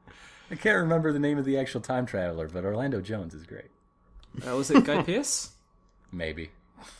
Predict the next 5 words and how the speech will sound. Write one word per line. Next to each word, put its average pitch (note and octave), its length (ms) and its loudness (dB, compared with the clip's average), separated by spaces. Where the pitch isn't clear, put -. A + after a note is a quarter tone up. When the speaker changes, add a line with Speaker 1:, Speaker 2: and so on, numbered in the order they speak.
Speaker 2:
Maybe. - 300 -8
Yeah, B2+ 200 2
so, A#2 540 0
um, A2 560 -6
yeah, G#2+ 240 0